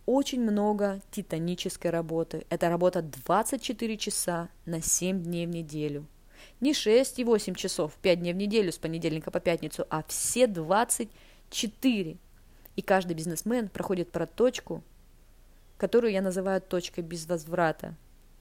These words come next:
когда он понимает, что он равно его бизнес. Бизнес у новичка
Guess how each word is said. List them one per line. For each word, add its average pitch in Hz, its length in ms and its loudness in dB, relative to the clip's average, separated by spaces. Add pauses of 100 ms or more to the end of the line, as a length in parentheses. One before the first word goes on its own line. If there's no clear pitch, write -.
(280)
когда 180 340 2
он 180 140 0
понимает, 196 580 0
что - 300 -8 (160)
он 254 320 4 (580)
равно 165 720 -2 (220)
его 151 340 0
бизнес. 151 560 -6 (800)
Бизнес 220 440 4
у 214 40 0
новичка 214 440 2